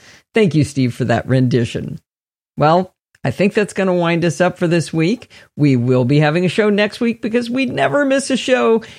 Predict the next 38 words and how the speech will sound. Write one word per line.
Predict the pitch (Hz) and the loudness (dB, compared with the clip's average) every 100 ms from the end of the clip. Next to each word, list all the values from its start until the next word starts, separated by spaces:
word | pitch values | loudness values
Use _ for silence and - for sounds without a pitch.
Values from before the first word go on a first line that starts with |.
| - | -14
And | - 165 165 165 | -2 2 4 4
don't | 151 147 | 2 0
forget | 143 151 139 | 0 -2 -2
to | |
send | - 160 151 | -2 2 2
in | |
your | 143 | 2
dumb | 127 139 170 | 2 2 0
questions. | - 208 214 262 254 233 | 0 0 0 0 -2 -2
It'd | - 131 | -2 -2
be | |
great | 113 120 135 151 | -2 0 0 0
to | 208 | -2
keep | - 214 - | -2 -4 0
getting | 262 - | -2 2
them. | 214 220 - - _ | 0 0 -4 -20 _
And | - 208 214 | 0 2 2
you | |
can | - 208 | 2 0
email | 208 269 240 214 | 0 0 2 2
those | 190 185 - | 2 0 0
to | 196 | 0
me | 165 165 - | 2 0 -2
at | - - | -6 -2
Allison | 135 127 135 143 170 190 _ | 0 2 0 0 -2 -4 _
at | 254 233 | -8 -2
podfeet | 147 127 147 143 | -2 0 -2 0
dot | 190 190 | 0 0
com. | 247 226 107 95 - _ _ | 0 0 -2 -6 -10 _ _
If | - | -2
you | 240 | 2
wanna | 285 | 2
follow | 277 262 | 0 0
me | 247 | 2
on | 233 226 | 0 0
Twitter, | 226 226 240 - - | 2 2 0 -4 -2
go | 180 | 2
to | 185 | 2